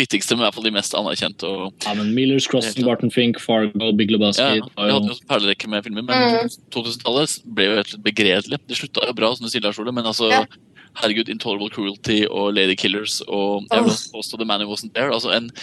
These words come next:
Speaker 1: rekke av veldig sånne tafatte, litt sånn der, «Uff, nei da, så fælt», filmer.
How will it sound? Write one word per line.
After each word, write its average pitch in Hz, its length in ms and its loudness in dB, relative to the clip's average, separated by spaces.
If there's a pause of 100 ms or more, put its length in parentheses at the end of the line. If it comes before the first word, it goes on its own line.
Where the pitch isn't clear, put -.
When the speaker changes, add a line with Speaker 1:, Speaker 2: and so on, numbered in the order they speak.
(160)
Speaker 1:
rekke 143 300 2
av 127 60 2
veldig 120 180 0
sånne 127 240 -4
tafatte, 113 640 -2
litt 110 160 -2
sånn 101 140 2
der, 104 140 0 (120)
«Uff, - 240 -8
nei 135 140 2
da, 123 100 -2
så 123 160 -12
fælt», - 320 -6 (480)
filmer. 156 360 -4